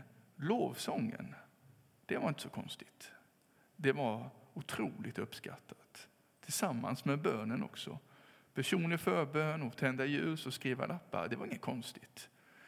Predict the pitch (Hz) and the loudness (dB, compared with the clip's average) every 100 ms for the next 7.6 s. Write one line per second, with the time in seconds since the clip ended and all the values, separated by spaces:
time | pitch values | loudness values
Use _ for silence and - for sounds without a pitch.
0 | - - 165 143 127 135 - - - - | -20 0 2 4 2 0 -6 -16 2 4
1 | 185 - 151 - 160 139 156 185 175 - | 6 4 6 8 8 6 4 6 6 4
2 | 151 120 135 151 - - - - - - | 4 4 2 -2 -2 -16 -18 -18 -6 2
3 | 143 139 147 151 143 127 135 139 139 113 | 2 4 2 4 2 4 2 4 2 2
4 | 113 131 131 120 120 113 113 131 - 135 | 0 0 2 0 2 0 0 -2 -2 2
5 | 123 117 - 131 120 120 113 123 170 175 | 4 2 2 2 2 -2 -2 0 0 0
6 | - 165 160 185 127 131 131 147 196 - | 0 0 0 2 4 4 4 6 4 6
7 | 185 175 135 - 196 | 8 8 6 4 4